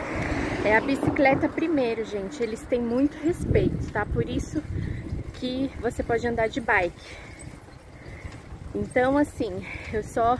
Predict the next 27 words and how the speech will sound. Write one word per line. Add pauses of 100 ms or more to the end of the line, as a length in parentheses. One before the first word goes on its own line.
(160)
tô
falando (240)
porque
não
é
um
comentário,
gente, (480)
que
eu
recebo,
são
vários. (1000)
Mas
não
é
à
toa
que
aqui
é
o
país
da
bicicleta,
né,
pessoal?